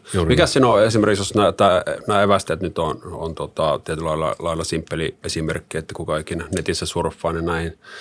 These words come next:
Speaker 2: törmää, niin mikä siellä on oike-, oikea tapa nyt tietyllä tavalla? Niissä, koska evästeethän lähtökohtaisesti niin, on myös niin kuin, niin sanottu hyviä, hyviä evästeitä, että säästää kirjautumisen
Speaker 1: Joo.
Speaker 2: samalta selaimelta ja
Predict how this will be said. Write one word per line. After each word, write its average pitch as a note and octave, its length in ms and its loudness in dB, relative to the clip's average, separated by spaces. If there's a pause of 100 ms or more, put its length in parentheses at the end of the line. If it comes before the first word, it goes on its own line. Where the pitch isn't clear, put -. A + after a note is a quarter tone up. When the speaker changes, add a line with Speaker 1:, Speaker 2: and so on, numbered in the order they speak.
(640)
Speaker 2:
törmää, G2+ 440 4
niin G2+ 80 4
mikä A2+ 240 4
siellä F#2+ 220 2
on F2+ 180 2
oike-, - 160 -8
oikea F2 540 0
tapa D#2 340 -4
nyt D2+ 160 -12
tietyllä D#2 320 -6
tavalla? D#2 320 -6 (240)
Niissä, F#2 200 -4
koska F#2+ 400 0 (140)
evästeethän G2 580 0
lähtökohtaisesti F#2 600 -2
niin, E2+ 300 -2 (140)
on B1+ 260 -10 (360)
myös D#2+ 180 -10
niin E2 100 -8
kuin, E2 200 -10 (440)
niin E2+ 120 -10
sanottu E2+ 300 -10
hyviä, F2+ 300 0
hyviä G#2+ 360 4 (240)
evästeitä, D#2+ 460 -2
että - 100 -8
säästää D#2+ 480 0
kirjautumisen E2+ 720 0
Speaker 1:
Joo. G#2+ 100 4
Speaker 2:
samalta F2 300 2
selaimelta F2 580 0
ja E2+ 160 0